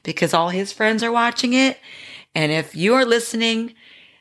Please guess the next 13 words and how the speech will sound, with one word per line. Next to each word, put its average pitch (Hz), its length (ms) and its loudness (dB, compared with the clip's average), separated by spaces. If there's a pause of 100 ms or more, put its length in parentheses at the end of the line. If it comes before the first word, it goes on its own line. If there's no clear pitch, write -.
(140)
this 226 260 2
show 202 400 2
is 139 320 -6
not 143 600 0
for - 200 -6
kids. - 460 -6
I 165 60 -4
mean, 170 340 -2
we've 214 300 0
watched 180 360 2
some 139 380 -4
really 170 580 -2 (600)
advanced 160 1000 0